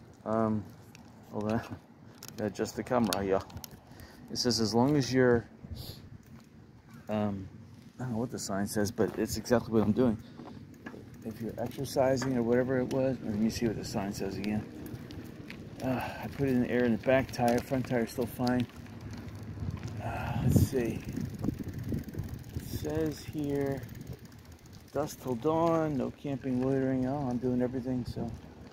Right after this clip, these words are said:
There, there's a sign here at the top. These, uh, they, they just put these new signs in because they probably saw my car parking here last week and they're like, "Oh,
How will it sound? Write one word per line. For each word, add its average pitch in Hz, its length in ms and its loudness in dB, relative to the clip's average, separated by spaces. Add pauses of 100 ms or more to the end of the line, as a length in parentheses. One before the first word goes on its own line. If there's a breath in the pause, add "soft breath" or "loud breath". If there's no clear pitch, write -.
(360)
There, 123 280 2 (120)
there's 131 240 2
a 123 40 -2
sign 170 300 2
here 156 120 4
at 127 80 4
the 123 100 -6
top. 117 400 2 (2000)
These, 254 220 6
uh, 185 180 10
they, 135 140 6
they 123 220 6
just 202 180 6
put - 160 4
these - 140 4
new - 100 8
signs 147 400 6
in 175 220 6
because 117 260 4
they 127 80 4
probably 165 300 10
saw 151 200 4
my 135 140 4
car 131 220 6
parking 143 300 4
here 139 100 2
last 120 260 4
week 180 140 6
and - 100 6
they're - 80 6
like, - 180 6
"Oh, 151 220 8